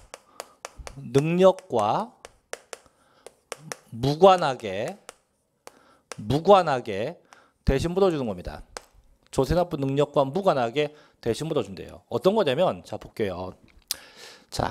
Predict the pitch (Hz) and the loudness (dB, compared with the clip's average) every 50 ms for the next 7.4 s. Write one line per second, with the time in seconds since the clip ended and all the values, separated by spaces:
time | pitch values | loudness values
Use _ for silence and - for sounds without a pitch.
0 | - - 110 120 147 196 202 175 120 - 104 87 - - - - - - - - | 2 0 0 0 0 0 0 0 -2 -2 -6 -8 -10 -12 -14 -14 -14 -16 -16 -16
1 | - - - - - - - - _ _ _ - - - - - - - - - | -18 -18 -14 -14 -14 -14 -14 -16 _ _ _ -20 -20 -20 -20 -20 -20 -20 -20 -20
2 | - - _ _ _ - _ - - _ _ _ - _ - - - - 107 104 | -20 -20 _ _ _ -20 _ -20 -20 _ _ _ -20 _ -10 -10 -8 -6 -6 -8
3 | 90 87 85 82 - - - 160 208 285 - - _ _ _ _ _ _ _ _ | -8 -8 -10 -10 -10 -2 4 4 4 4 2 -6 _ _ _ _ _ _ _ _
4 | _ - - - _ _ - - - 110 - - 156 120 101 - - - - - | _ -20 -20 -20 _ _ -6 -4 -4 -2 -2 -2 -2 -4 -4 -8 -8 -12 -14 -16
5 | _ - - - 180 175 170 151 139 - 123 104 92 85 85 - - - 233 277 | _ -14 -6 -4 0 2 2 2 2 -2 -6 -6 -6 -8 -8 -4 2 2 2 2
6 | - - _ _ _ _ _ - - _ _ - - - - - 135 135 120 101 | 0 -10 _ _ _ _ _ -20 -20 _ _ -12 -10 -10 -8 -8 -8 -8 -8 -8
7 | - - 110 85 - - - - | -8 -10 -12 -10 -10 -12 -12 -12